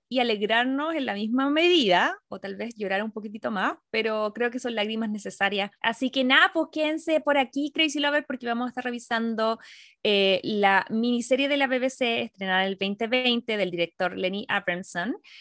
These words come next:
eh, basada en la exitosa novela de Sally Rooney.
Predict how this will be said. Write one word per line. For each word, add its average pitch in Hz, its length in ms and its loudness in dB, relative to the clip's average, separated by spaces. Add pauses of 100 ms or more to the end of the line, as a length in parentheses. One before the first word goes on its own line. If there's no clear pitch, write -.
(220)
eh, 185 540 8
basada 202 840 4
en 233 100 2
la 220 60 4
exitosa 240 500 -2
novela 208 360 0
de 185 100 -6
Sally 180 360 -4
Rooney. 302 440 0